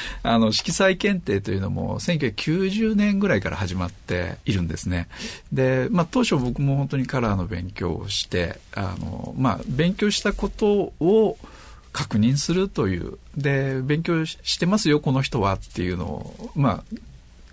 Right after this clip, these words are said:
Speaker 2: この色彩検定の場合は文部科学省の当時は認定今は講演と変わってきて、まあ、少しずつこう呼び名が変わってるんですけども、まあ、文部科学省がこの人は、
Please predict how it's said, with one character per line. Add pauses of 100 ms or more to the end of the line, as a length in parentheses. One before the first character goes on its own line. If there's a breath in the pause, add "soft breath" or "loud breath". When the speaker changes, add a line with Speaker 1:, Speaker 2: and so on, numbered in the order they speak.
Speaker 2:
こ
の
色
彩
検
定
の
場
合
は
文
部
科
学
省
の (360 loud breath)
当
時
は
認
定 (340)
今
は
講
演
と
変
わ
っ
て
き
て、 (420 loud breath)
ま
あ、
少
し
ず
つ
こ
う
呼
び
名
が
変
わ
っ
て
る
ん
で
す
け
ど
も、
ま
あ、
文
部
科
学
省
が
こ
の
人
は、